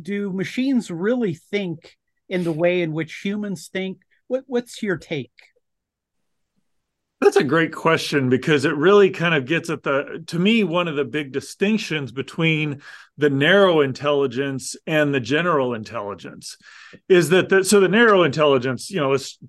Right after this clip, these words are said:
Speaker 2: kind of start with the, what for a long time was the prototypical, "If we can do this, then we've got intelligence." And that was play chess. And those early chess programs, you know, the one, or the ones that,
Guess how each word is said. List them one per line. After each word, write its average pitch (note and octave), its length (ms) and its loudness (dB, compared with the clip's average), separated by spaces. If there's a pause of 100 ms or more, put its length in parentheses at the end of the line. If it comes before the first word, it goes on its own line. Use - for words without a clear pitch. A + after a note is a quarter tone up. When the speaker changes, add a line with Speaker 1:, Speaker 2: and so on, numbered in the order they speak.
(140)
Speaker 2:
kind E3+ 160 -4
of C3+ 80 -2
start D3+ 280 -2
with C#3+ 160 -4
the, A#2+ 280 -2
what C#3+ 360 -6
for D3 120 -4
a C3+ 60 0
long C#3+ 240 0
time D3 220 -4
was B2+ 160 -6
the C3 80 -6
prototypical, C3+ 1040 -2 (380)
"If D#3 160 -2
we G3+ 100 4
can F3+ 220 -4
do F#3 180 -2
this, F3 380 0
then E3 200 -6
we've C#3+ 200 -8
got C#3+ 180 -4
intelligence." A2+ 720 -10
And F3 80 -4
that F#3+ 160 0
was E3 100 -2
play D3+ 260 -2
chess. - 540 -12 (920)
And F#3+ 640 4
those F3 480 2
early A#3 460 0
chess A#3 380 -4
programs, A#2+ 800 -6
you D#3 80 -4
know, D3 80 -2
the C3+ 80 2
one, E3+ 220 0
or C#3 160 2
the D3+ 100 0
ones E3 240 0
that, D3 140 -4